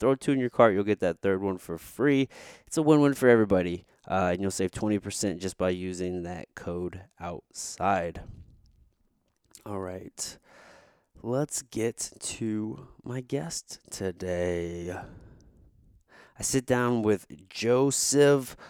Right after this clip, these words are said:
Marquez. Joe Marquez. Um, you know,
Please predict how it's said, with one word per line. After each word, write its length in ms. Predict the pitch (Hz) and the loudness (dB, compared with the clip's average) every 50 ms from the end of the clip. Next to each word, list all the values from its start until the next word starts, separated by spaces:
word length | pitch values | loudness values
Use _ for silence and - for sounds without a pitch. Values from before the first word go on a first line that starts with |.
| - - _ _ | -20 -20 _ _
Marquez. 1400 | 90 95 95 95 101 101 101 104 110 117 123 127 120 - - 117 107 107 104 98 98 95 90 85 82 85 - - - - - - - - - - - - - - - - - - - - - - | -8 -8 -6 -4 -4 -4 -4 0 2 2 2 2 0 0 0 2 4 4 4 2 0 -2 -4 -6 -8 -8 -8 -8 -10 -14 -18 -20 -20 -20 -20 -20 -20 -20 -20 -20 -20 -20 -20 -20 -20 -20 -14 -6
Joe 180 | - 131 139 | -2 0 2
Marquez. 680 | 135 135 127 120 107 - 107 98 90 87 85 - - - - - - - - - - - _ _ - | 2 4 4 4 2 2 0 0 0 -2 -6 -10 -12 -14 -16 -20 -20 -20 -20 -20 -20 -20 _ _ 2
Um, 760 | 95 104 104 104 104 101 98 98 95 95 95 92 90 80 - _ _ _ _ _ _ _ _ _ _ | 4 4 4 4 4 4 2 2 2 0 -2 -4 -6 -8 -12 _ _ _ _ _ _ _ _ _ _
you 140 | - 131 143 | -4 0 0
know, 240 | 147 147 143 131 | 2 2 0 0